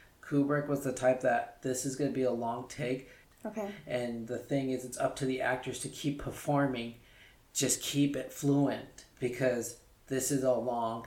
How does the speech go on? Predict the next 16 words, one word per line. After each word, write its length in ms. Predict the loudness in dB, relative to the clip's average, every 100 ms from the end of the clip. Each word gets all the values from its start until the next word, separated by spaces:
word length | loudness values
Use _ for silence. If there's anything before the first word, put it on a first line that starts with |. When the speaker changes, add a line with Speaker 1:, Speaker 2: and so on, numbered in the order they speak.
| -12
Speaker 1:
take. 540 | -6 -2 -2 -2 -10 0
Speaker 2:
And 100 | 4
Speaker 1:
And 80 |
Speaker 2:
they 40 | 6
Speaker 1:
it 20 |
Speaker 2:
can't 100 | 8
Speaker 1:
works, 100 | 8
Speaker 2:
mess 180 | 6 0
up. 200 | -4 -4
Speaker 1:
and 160 | 0 0
you 100 | 0
can't 320 | 0 0 0
mess 240 | -2 0 4
up. 300 | 2 0 -2
Because 540 | 0 6 8 6 2 -12 -16
how 840 | -4 2 4 6 6 6 4 0